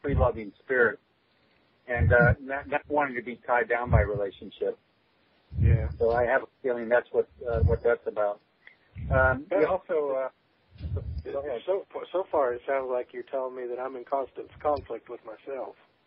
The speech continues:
Speaker 1: You know, I think there is a lot of conflict in you, and I think that there's a lot of warring going on in your, uh, in between the will and the feelings, the will and the emotions.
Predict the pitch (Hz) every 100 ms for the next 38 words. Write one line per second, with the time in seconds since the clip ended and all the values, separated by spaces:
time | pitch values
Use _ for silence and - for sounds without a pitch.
0 | _ - - - - - - - - -
1 | - _ _ _ _ - 202 190 180 226
2 | 214 208 - 165 170 170 160 156 170 160
3 | - 165 - 147 151 165 165 135 127 -
4 | 135 - 127 127 127 131 131 120 - 123
5 | 139 143 127 113 120 117 117 120 - 110
6 | 110 - _ _ 123 117 117 123 135 123
7 | 147 120 123 143 123 113 131 139 127 117
8 | - 123 123 110 95 107 120 120 110 104
9 | 113 120 - 92